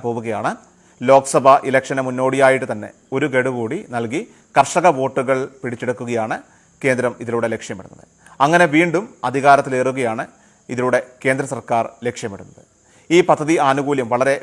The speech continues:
വേഗത്തിൽ തന്നെ വിതരണം ചെയ്യുന്നതിന് വേണ്ടിയിട്ടാണ് കേന്ദ്ര സർക്കാർ ഇപ്പോൾ തയ്യാറെടുക്കുന്നതെന്നും, മാത്രമല്ല, കിസാൻ സമ്മാൻ നിധി പദ്ധതി പ്രകാരം വർഷം ആറായിരം രൂപയാണ് നമുക്ക് ലഭിക്കുന്നത്.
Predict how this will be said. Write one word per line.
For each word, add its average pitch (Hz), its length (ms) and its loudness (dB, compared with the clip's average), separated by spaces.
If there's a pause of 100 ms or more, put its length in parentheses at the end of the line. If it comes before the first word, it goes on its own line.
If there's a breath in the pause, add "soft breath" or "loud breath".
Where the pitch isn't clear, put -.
(140)
വേഗത്തിൽ 135 420 0
തന്നെ 117 220 -6
വിതരണം 123 400 -2
ചെയ്യുന്നതിന് 120 340 -8
വേണ്ടിയിട്ടാണ് 120 400 -8 (480 soft breath)
കേന്ദ്ര 135 300 2
സർക്കാർ 131 320 2
ഇപ്പോൾ 123 160 -4 (100)
തയ്യാറെടുക്കുന്നതെന്നും, 117 800 -2 (480 soft breath)
മാത്രമല്ല, 135 400 2 (180)
കിസാൻ 139 380 0
സമ്മാൻ 135 240 -2
നിധി 131 180 -6
പദ്ധതി 131 320 -4
പ്രകാരം 117 400 0
വർഷം 147 260 -6 (240)
ആറായിരം 156 420 6
രൂപയാണ് 131 360 0
നമുക്ക് 110 260 -8
ലഭിക്കുന്നത്. 101 420 -12